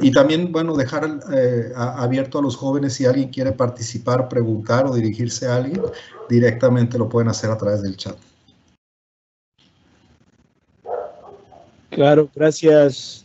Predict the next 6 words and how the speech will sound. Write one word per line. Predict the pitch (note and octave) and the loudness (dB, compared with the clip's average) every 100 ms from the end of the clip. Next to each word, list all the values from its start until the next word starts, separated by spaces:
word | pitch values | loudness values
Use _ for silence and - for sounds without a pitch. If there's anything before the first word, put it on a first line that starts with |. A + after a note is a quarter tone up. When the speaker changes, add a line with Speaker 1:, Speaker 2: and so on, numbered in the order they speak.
| _ | _
Speaker 2:
Eh, | - C3+ C3+ C3+ C3 B2 | -8 0 2 4 4 2
gracias, | C3 D3 D3 D3+ | 0 0 2 2
licenciado | C#3 B2+ C#3+ | 0 -4 -2
Marco | D3 D3 C#3+ | 0 -2 -2
Antonio. | C#3 D3 D3+ C#3+ C#3+ D3 C3+ C#3+ _ _ _ _ _ _ _ _ - | -2 -2 0 -2 -4 -8 -8 -10 _ _ _ _ _ _ _ _ 0
Creo | E3 F3 F#3 | 4 4 4